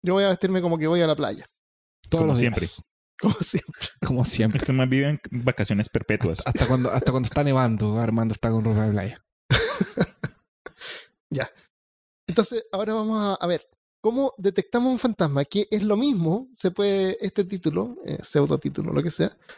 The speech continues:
Speaker 1: es lo mismo decir, ¿cómo sabes tú que tu casa está embrujada o no?
Speaker 2: Ah,
Speaker 1: ¿Cómo, cómo detectas?
Speaker 2: ¿cómo
Speaker 3: Mm.
Speaker 2: detectar un
Speaker 1: Claro.
Speaker 2: fantasma?
Speaker 3: Curioso.
Speaker 1: Por ejemplo, eh, baja la temperatura.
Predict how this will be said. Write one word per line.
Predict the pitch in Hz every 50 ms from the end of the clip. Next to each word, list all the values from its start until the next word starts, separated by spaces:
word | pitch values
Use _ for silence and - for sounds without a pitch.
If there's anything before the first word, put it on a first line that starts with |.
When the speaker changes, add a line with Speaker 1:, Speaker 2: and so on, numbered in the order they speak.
| _ _ -
Speaker 1:
es | 185 185
lo | 202
mismo | 196 208 214 226 233
decir, | 220 190 - 220 220 - _ _ _ _ _ _ _
¿cómo | - 208 220 254 233
sabes | - - 240 226 202 - -
tú | - 262 247
que | - 202
tu | 190 185
casa | 180 - 220 - -
está | - - 202
embrujada | 180 170 170 - - 208 196 180 165 - -
o | 180 165
no? | 190 185 160 - - - -
Speaker 2:
Ah, | 135 143 143 143 151 151 147 151 151 147 147
Speaker 1:
¿Cómo, | 147 143 135 131 127 123 113 107
cómo | 104 - 170
detectas? | 170 165 - 190 - - -
Speaker 2:
¿cómo | 151 165 175 180 180 180
Speaker 3:
Mm. | 160
Speaker 2:
detectar | 156 139 147 151 117 107 90 107 143 147 156 - - -
un | 147 165 165 156
Speaker 1:
Claro. |
Speaker 2:
fantasma? | - - 156 151 151 143 104 76 - - - 76 73 -
Speaker 3:
Curioso. | - 82 78 76 87 101 104 - - - -
Speaker 1:
Por | 196 180
ejemplo, | 180 160 - 208 190 - - 160 151 135 127 135 165 - _ _ _
eh, | - 165 151 147 147 147 143 143 143 147
baja | 151 165 156 - 175
la | 160
temperatura. | 160 160 143 - 143 135 143 170 156 127